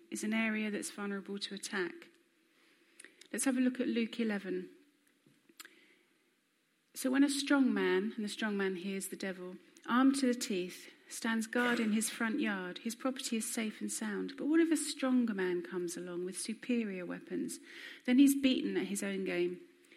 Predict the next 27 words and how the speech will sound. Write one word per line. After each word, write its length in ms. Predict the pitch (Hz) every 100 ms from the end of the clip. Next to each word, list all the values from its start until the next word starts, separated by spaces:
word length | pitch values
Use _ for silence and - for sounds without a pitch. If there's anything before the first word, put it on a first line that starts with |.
| _
The 100 | -
arsenal 380 | 233 247 254 262
that 140 | 240 -
gave 220 | 226 208
him 120 | 208
such 400 | 208 - 277 277
confidence 540 | - 233 - 196 190
hauled 400 | - - 214 208
off 240 | 190 180 -
and 100 | 190
his 140 | 202
precious 460 | - - 220 226 214
possessions 600 | - 208 208 - 190 190
plundered. 600 | - 208 202 175 175 175 - _ _ _ _ _ _ - - - -
Before 340 | 262 - 330
we 160 | 302 269
knew 200 | 262 254
Jesus, 480 | - 240 - -
we 100 | 240
lived 400 | 233 240 226 -
as 80 | 196
property 560 | - - 208 202 - 202
of 140 | 196
the 60 | 196
devil. 420 | 202 185 180 190 190 _ _ _ _ _ -
Satan 460 | - - 269 269 233
was 120 | 220